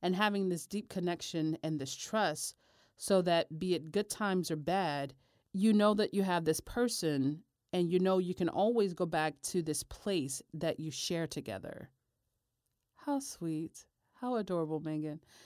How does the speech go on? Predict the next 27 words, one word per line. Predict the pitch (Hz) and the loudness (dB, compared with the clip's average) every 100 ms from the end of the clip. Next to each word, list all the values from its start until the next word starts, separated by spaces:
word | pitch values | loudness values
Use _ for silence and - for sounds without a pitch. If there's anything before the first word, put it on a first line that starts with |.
| - - | -20 -10
She | - | -4
just | 240 262 | -2 -2
puts | - 233 | -2 -2
things | - 214 196 175 | -2 0 0 0
in | 175 | -2
such | 185 175 | -2 -4
a | |
beautiful | 156 151 151 147 | -2 -2 -2 -4
way. | 135 - - - _ _ _ _ _ _ | -4 -6 -12 -16 _ _ _ _ _ _
And | 240 247 247 226 | 4 6 6 6
by | 311 | 6
the | 294 | 6
way, | 233 214 | 6 6
I | 185 | 4
got | 214 226 | 2 2
that | - - | 0 -2
quote | - 190 202 | 0 2 2
directly | 175 170 175 196 | 0 -2 0 -2
from | 185 - 170 156 156 _ - | -2 -2 -2 -2 -4 _ -4
archwell | 180 175 190 180 175 175 - | -2 -2 -2 -2 -2 -4 -6
dot | 156 160 156 - | -4 -4 -6 -12
com. | - - 175 170 175 196 - _ _ | -14 -8 -4 -2 -2 -4 -8 _ _
And | 170 170 170 170 170 175 _ _ _ _ | -4 0 0 0 -4 -8 _ _ _ _
on | 220 277 | 6 6
the | 339 | 8
little | 254 214 | 6 4
cards | - 190 180 185 175 | 2 4 6 4 0